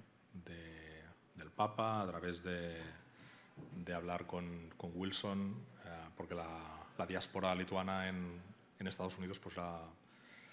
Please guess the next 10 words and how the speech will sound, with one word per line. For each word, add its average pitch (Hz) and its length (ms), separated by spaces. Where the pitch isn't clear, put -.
era 90 300
potente 117 640
y, 85 500
y 101 80
le 90 120
presionaron 95 580
para, 82 440
para 85 160
conseguirlo. 120 540
Y, 120 360